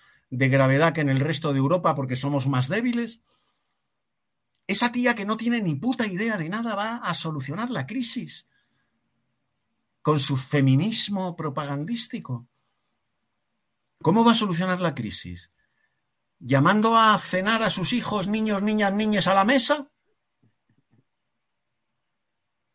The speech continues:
¿Pero se cree que somos tan gilipollas que los trabajadores españoles utilizan ese lenguaje en su casa? ¿Que un albañil español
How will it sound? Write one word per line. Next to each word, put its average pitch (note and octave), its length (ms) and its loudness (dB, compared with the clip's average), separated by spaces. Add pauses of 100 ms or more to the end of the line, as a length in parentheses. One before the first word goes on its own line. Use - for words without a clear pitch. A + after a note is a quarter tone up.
(120)
¿Pero C3 200 6
se C#3+ 120 2
cree F#3+ 160 2
que A#3 80 0
somos A3 280 2
tan F3 140 2
gilipollas F#3 1080 2 (1200)
que D#3+ 120 2
los C#3+ 180 2
trabajadores C#3+ 540 2
españoles F3 680 -2 (1700)
utilizan G3 520 2
ese G3 160 -2
lenguaje D#3 500 0
en D3+ 100 -4
su C3 140 -6
casa? C#3 440 -6 (2250)
¿Que C#3+ 200 6
un F#3+ 140 2
albañil G3 480 2
español E3+ 600 -2